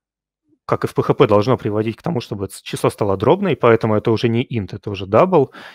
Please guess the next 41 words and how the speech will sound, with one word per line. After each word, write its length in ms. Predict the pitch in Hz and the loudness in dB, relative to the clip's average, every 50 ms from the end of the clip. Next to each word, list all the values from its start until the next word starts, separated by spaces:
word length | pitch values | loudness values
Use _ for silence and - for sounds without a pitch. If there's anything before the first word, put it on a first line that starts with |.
| _ - | _ -10
и 140 | 123 110 101 | -8 -8 -8
деление 460 | 104 110 123 107 120 139 175 180 156 | 0 0 4 4 4 4 4 2 0
мы 140 | 123 113 110 | 0 -2 -4
просто 320 | _ _ - 117 - - - | _ _ -16 -16 -14 -4 0
так 160 | 123 135 - | 0 0 0
сюда 200 | - - 113 110 | 0 -2 -2 -2
генерить 300 | 101 110 110 113 113 - | 0 -2 0 0 0 -2
не 60 | 117 101 | 0 -2
можем, 300 | 113 175 196 185 117 113 | 0 0 0 0 -2 -4
это 280 | 117 - 107 101 104 _ _ _ _ _ _ _ _ | -2 -4 -6 -6 -6 _ _ _ _ _ _ _ _
отдельная 380 | - - 110 104 113 104 101 95 | -12 -8 0 0 0 0 0 -4
функция, 340 | - - 226 220 - - 127 | -4 -6 -10 -6 -4 -4 -2
которая 360 | - - - - 123 117 101 | -2 -4 -2 0 -2 -2 -2
там 280 | - - 104 98 98 135 - | -2 -6 -10 -10 -10 -10 -6
уже 340 | 147 120 113 110 98 101 _ _ | -6 -4 -2 -2 -4 -4 _ _
типы 240 | - - 123 - 104 - | -8 -8 -6 -6 -6 -8
приводит 420 | - 117 107 123 143 123 - - | -6 -2 2 4 4 2 2 -2
и 40 | - | -10
конвертит. 560 | - 113 101 98 98 92 - - - - - _ _ - - - - - - - - - _ _ _ _ _ _ _ _ _ _ _ _ _ _ _ _ _ _ - - - - | -8 -6 -2 -2 -2 -2 -4 -10 -18 -18 -18 _ _ -20 -20 -20 -20 -20 -20 -20 -20 -20 _ _ _ _ _ _ _ _ _ _ _ _ _ _ _ _ _ _ -20 -16 -4 -2
Или, 160 | 233 233 208 | 2 4 4
например, 380 | 139 113 - - 143 151 180 160 | 4 4 2 2 2 4 6 6
вот 280 | 113 - - - _ _ _ _ _ _ - | 4 4 0 -12 _ _ _ _ _ _ -12
кто-то 260 | - - 156 135 - | -2 2 2 2 4
написал 320 | 117 107 - - - 123 104 | 2 -2 -2 0 0 0 0
такую 260 | - 117 - 127 110 | 0 -2 -2 -2 -4
функцию, 460 | - - 233 240 - - - 143 123 | -2 0 -2 -2 -2 -2 -4 -4 -4
принимает 460 | - - 123 117 110 117 113 101 - | -2 -2 0 2 2 4 2 2 2
параметр, 580 | - 113 110 151 202 202 170 - - 139 117 113 | 0 2 4 4 6 4 4 4 4 2 2 2
возводит 460 | 123 104 104 - 120 117 113 101 - | 0 -4 -2 2 4 4 4 4 2
его 120 | 107 101 98 | -2 -6 -6
в 80 | - | -6
квадрат, 460 | - - 117 101 117 156 175 170 - - | -6 -8 -2 2 4 4 4 4 0 -12
печатает. 600 | 123 - - 120 92 - - 92 95 - - _ _ _ _ _ - - - _ _ _ _ _ _ _ _ _ | -10 -2 -2 -2 -2 -2 -6 -14 -14 -16 -20 _ _ _ _ _ -20 -20 -20 _ _ _ _ _ _ _ _ _
Что 180 | - - 214 | -6 0 2
из 120 | 214 156 131 | 4 4 4
этого 380 | 127 - - 107 104 98 95 | 2 2 2 0 0 0 0
сделает 360 | 95 92 - 123 107 101 98 - | -2 0 2 4 4 4 2 0
К 100 | - - | -6 -6
П 120 | - 123 | -6 -4
Х 120 | - 113 | -4 -4
П? 220 | - - 101 90 | -6 -6 -8 -12